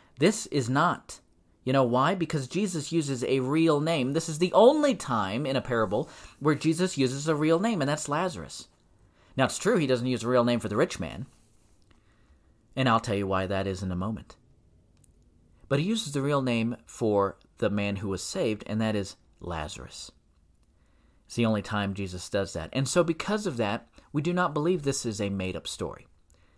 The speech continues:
This is a true account, all right? And, and really, it cannot be called a parable. Well, this account allows us to see some unique features of hell. Um, it's a place of fire.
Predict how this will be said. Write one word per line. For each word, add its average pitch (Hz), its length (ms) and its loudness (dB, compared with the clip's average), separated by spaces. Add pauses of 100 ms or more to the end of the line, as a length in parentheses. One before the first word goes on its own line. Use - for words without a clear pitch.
(200)
This 147 180 -2
is 135 100 -2
a 120 100 4
true 151 560 -2 (340)
account, - 640 -8 (720)
all 104 140 2
right? 104 300 0 (360)
And, 131 160 0
and 127 180 0
really, 147 200 4
it - 80 -4
cannot 135 300 -2
be 107 100 -2
called 113 320 -2
a 80 40 -10
parable. - 520 -4 (920)
Well, 165 120 8
this 226 180 0
account 165 380 0
allows 120 340 4
us 107 160 -4
to 110 80 -8
see 127 220 -2
some 110 200 0
unique 117 400 0
features 120 540 -8
of 98 120 -6
hell. 101 380 -6 (1400)
Um, 104 420 0 (640)
it's - 180 -4
a 117 60 -2
place 110 320 -4
of 107 80 -6
fire. 92 440 -4